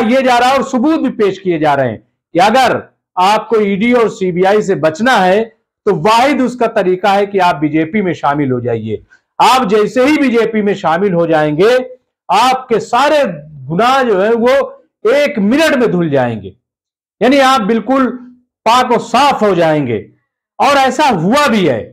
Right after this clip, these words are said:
तो शायद इसी को लेकर के सुप्रीम कोर्ट में पिटीशन दाखिल की गई है कि आखिर इस मुल्क में हो क्या रहा है, ये क्या किया जा रहा है। तो बहरहाल अब देखना यह है कि जो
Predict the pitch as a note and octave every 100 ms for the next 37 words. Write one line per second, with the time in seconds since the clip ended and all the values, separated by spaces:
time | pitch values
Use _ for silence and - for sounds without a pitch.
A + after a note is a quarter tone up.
0 | _ _ _ _ _ - - A3 C4 A#3+
1 | A#3+ C#4 D4+ B3+ G#3 F#3+ F3+ E3+ G3 G3+
2 | G#3+ - - - - F3 F#3 G#3 G3 G3+
3 | F#3+ F#3+ F#3 D#3 D#3 D3 A3 G#3 G3+ F#3+
4 | G3+ G3 G#3 G3+ F#3+ F#3 A#3 A3+ G3+ G3
5 | C4 C#4 - - - A#3 G3+ F#3+ A#3 A#3
6 | C4 A3+ B2+ A#3+ C4 G3 D3 G#2+ F#2+ -
7 | _ _ _ _ _ _ _ _ _ _
8 | _ _ _ F3+ B3+ A3+ - - - B3+
9 | C4+ B3+ G#3+ F#3+ E3+ D#3+ D3 E3 F#3+ F#3+
10 | F3+ G3 G#3+ G3+ D#3+ G3 A3 C4 A#3+ G3
11 | G#3+ G#3+ G3 D#3 - A4 -